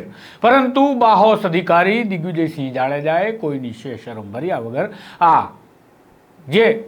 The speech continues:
દબાણ હતું તેને હટાવવાની કામગીરી કરી અને બાદમાં પત્રકારોને તેને માહિતી આપી. પહેલા આ સાંભળી લો, બાદમાં વાત કરીએ. ભાજપના નેતા કિશોર કોહાડા વિરુદ્ધમાં અગાઉ પણ આવી કામગીરી થઈ ચૂકી છે, છતાં પણ ગુજરાત મેરીટાઇમ બોર્ડનું તંત્ર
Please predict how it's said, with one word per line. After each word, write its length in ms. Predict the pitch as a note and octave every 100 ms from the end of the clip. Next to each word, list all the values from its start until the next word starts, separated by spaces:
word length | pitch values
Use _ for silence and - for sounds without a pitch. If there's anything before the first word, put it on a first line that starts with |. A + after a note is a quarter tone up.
| C#3
દબાણ 380 | F3+ B3+ D#4+
હતું 280 | C4 G3+ G3
તેને 180 | D3 C3+
હટાવવાની 520 | A2 A2 A2+ G#2+ G2+
કામગીરી 500 | G2 C#3+ F3 C#3+ A2+
કરી 380 | - G2 A2+ F#3 - - -
અને 240 | D3 G2 - - _
બાદમાં 540 | D3 F3+ G3 G3 A3+ B3+
પત્રકારોને 680 | D#3 C3+ B2+ A2+ A2+ C3+ D4
તેને 260 | D#4+ D#4+
માહિતી 460 | C#4+ A3+ C#3 - G2+
આપી. 280 | F2+ - _ - -
પહેલા 200 | G3 A3+
આ 120 | A#3+
સાંભળી 360 | A#3+ A#3+ A#3+ C4
લો, 180 | D4
બાદમાં 440 | D4+ A3+ F#3 F#3 E3+
વાત 240 | F#3+ G3+
કરીએ. 260 | G#3+ A#3+ C4
ભાજપના 480 | G3+ F#3 F#3+ F#3+ E3+
નેતા 360 | D#3+ D#3+ G3
કિશોર 400 | G3 E3+ E3+ E3
કોહાડા 640 | C#3+ - F#3+ G3 A3 B3+ B3
વિરુદ્ધમાં 840 | G3 G3+ F3+ F#3 A#3 D4+ - - G#3+
અગાઉ 320 | B3 F#4 F#4+
પણ 120 | F4+
આવી 180 | F4 E4+
કામગીરી 400 | D#4 D#4 D4 C#4
થઈ 220 | A3 A3+
ચૂકી 220 | G3+ F#3
છે, 200 | F3 A3
છતાં 360 | A3+ D#3+ F3 E3
પણ 140 | G3
ગુજરાત 440 | D#3+ C#3+ D3 G3 F#3
મેરીટાઇમ 460 | E3 D#3+ D3+ C3+
બોર્ડનું 480 | C3+ C3+ C#3 E3+ F#3+ - - _
તંત્ર 460 | F3+ G3 G3+ F#3 A#2